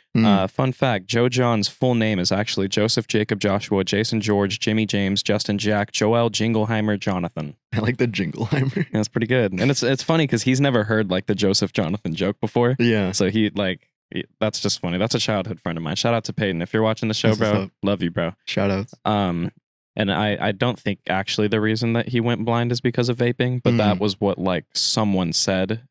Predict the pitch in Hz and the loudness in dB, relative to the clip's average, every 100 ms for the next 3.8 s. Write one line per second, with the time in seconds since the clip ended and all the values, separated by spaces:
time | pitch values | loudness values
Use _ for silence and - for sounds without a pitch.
0 | - 92 110 101 90 110 104 95 92 - | -2 2 4 4 2 0 0 -2 -2 0
1 | 98 87 82 82 80 64 69 76 55 - | 0 -2 -2 -2 -2 -4 -6 -4 -6 -6
2 | - 104 87 - - 92 90 82 - _ | -2 -2 -2 -4 -4 -2 -2 -4 -8 _
3 | _ _ - 101 101 95 87 | _ _ -6 -2 -2 -4 -8